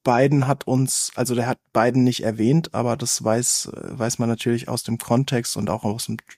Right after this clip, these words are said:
Joe Rogan Podcast, ähm, wir wurden quasi institutionalisiert,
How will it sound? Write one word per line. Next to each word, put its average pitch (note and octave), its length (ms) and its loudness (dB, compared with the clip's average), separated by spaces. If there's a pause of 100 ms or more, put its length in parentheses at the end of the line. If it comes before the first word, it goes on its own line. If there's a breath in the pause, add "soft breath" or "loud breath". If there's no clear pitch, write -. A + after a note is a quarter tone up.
(140)
Joe G#2+ 180 0
Rogan A#2 320 0
Podcast, - 640 -10
ähm, G#2+ 320 -4 (240)
wir A2+ 220 -4
wurden G#2+ 500 0
quasi G#2+ 480 -2 (500)
institutionalisiert, B2 1500 2